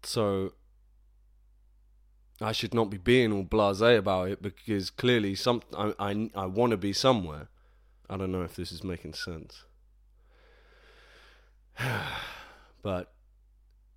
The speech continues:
yeah, so anyway, that's another thing on the board. Like, where are you going? What do you want? What is it you're trying to achieve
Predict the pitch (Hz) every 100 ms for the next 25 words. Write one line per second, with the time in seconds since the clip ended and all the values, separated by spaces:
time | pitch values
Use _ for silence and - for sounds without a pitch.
0 | _ _ _ _ _ _ _ _ - 110
1 | 101 - 131 139 123 110 98 90 110 123
2 | 104 104 90 90 104 95 90 87 92 90
3 | 85 85 80 104 120 135 113 92 - 98
4 | 82 78 113 123 123 90 104 95 80 92
5 | 120 120 123 101 - 110 104 98 87 -
6 | 101 80 73